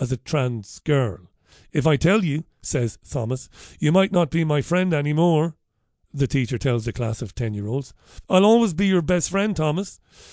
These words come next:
says his best friend Errol. "Since the prescribed," uh, yeah, yeah, yeah, yeah. Anyway, leave it, just leave it, leave it.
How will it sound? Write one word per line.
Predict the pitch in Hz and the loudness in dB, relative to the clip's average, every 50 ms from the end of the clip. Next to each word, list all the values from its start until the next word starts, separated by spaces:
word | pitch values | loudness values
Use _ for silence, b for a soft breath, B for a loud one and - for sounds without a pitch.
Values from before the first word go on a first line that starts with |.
| B | B
says | B - 151 139 127 | B -2 -2 -2 0
his | 139 139 120 110 | 0 -2 -2 -2
best | - - 135 117 - | -2 -2 -2 -2 -2
friend | - 131 120 120 117 | -2 -2 -2 -2 -2
Errol. | 113 113 117 127 135 _ _ B B B B B B B B B B | -2 -2 -2 -4 -6 _ _ B B B B B B B B B B
"Since | B - 185 196 160 - | B -2 0 0 0 0
the | 190 185 180 | 0 0 0
prescribed," | 135 - 175 175 139 - - - 180 196 196 196 180 151 139 156 | 0 0 0 0 0 -2 0 2 2 4 4 2 -2 -2 -2 0
uh, | 160 165 165 160 156 143 139 | 2 2 2 2 0 0 0
yeah, | 135 127 131 131 | -2 -2 -2 -2
yeah, | 127 120 110 110 107 | -2 -4 -4 -6 -6
yeah, | 101 98 87 85 85 | -8 -10 -12 -14 -18
yeah. | 82 82 85 85 - _ - _ _ _ _ - 123 | -20 -20 -20 -20 -20 _ -20 _ _ _ _ -12 -10
Anyway, | 117 113 110 104 98 87 - - - - | -10 -8 -10 -12 -12 -16 -18 -20 -20 -14
leave | - 123 120 117 113 | -10 -8 -8 -8 -10
it, | 120 - | -10 -8
just | 156 139 - - | -8 -8 -8 -8
leave | 120 110 113 107 | -10 -10 -10 -10
it, | 104 - - | -12 -16 -16
leave | 92 90 95 - 117 | -14 -14 -14 -14 -16
it. | 117 | -18